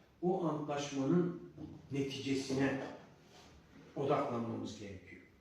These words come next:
Neticesine. Benim için netice nedir?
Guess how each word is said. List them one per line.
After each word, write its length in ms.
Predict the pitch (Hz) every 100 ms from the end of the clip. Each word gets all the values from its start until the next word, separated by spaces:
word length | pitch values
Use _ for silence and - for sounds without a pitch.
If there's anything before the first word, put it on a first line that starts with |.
| - 120
Neticesine. 760 | - 117 117 123 - 117 - - - - - - - - 214
Benim 280 | 277 247
için 480 | 196 - 226 - - - - 175
netice 440 | 190 165 165 165
nedir? 260 | 143 -